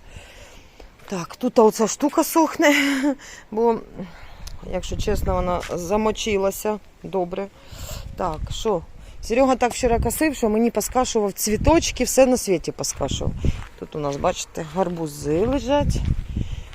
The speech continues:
Тут він мені все скосив. Він як по-,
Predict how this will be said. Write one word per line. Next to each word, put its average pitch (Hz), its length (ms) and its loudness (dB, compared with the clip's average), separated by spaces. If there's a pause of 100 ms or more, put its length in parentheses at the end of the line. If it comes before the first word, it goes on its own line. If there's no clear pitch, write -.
(180)
Тут - 200 -10
він 185 300 0
мені 190 200 2
все - 400 6
скосив. - 500 6 (540)
Він 214 260 0
як 247 180 8 (220)
по-, 254 140 8